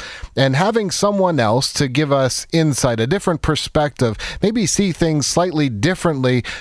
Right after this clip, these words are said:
from how we're seeing it can be really helpful. When we're in the midst of difficult emotional situations,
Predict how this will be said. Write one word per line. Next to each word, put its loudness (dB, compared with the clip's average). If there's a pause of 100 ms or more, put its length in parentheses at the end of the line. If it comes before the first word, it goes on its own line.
from 0
how 2
we're 0
seeing 0
it 0 (240)
can 0
be 0
really 2
helpful. 0
When 2
we're 2
in 2
the 4
midst -2 (260)
of 0
difficult 0
emotional 2
situations, 0